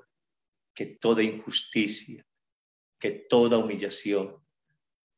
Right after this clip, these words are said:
que toda realidad donde el más pobre es pisoteado, violentado, oprimido, usado,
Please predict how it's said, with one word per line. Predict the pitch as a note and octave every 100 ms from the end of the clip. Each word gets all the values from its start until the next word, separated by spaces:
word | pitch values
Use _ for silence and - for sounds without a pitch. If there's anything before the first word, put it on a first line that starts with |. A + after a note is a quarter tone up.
| -
que | G#2 - _
toda | - A#2+ A#2+ A#2
realidad | A2 G2+ G#2 G#2+ A2
donde | A2 G#2+ G2+ G2 - - _ _ _ _ -
el | G2 F#2+
más | G2+ G#2+ G2+ - -
pobre | A2+ G#2+ G#2 G2 - _ _ _ _ _ _ _ -
es | - -
pisoteado, | - A#2+ - G2 G2+ G2 G#2 G#2 G#2 F#2+
violentado, | G2+ F#2+ F#2+ F#2+ - - G2+ G#2+ G#2 F#2+
oprimido, | - - F#2 F#2+ A2 G2+
usado, | F#2+ F2 - A2 G#2 G#2+ G2+ -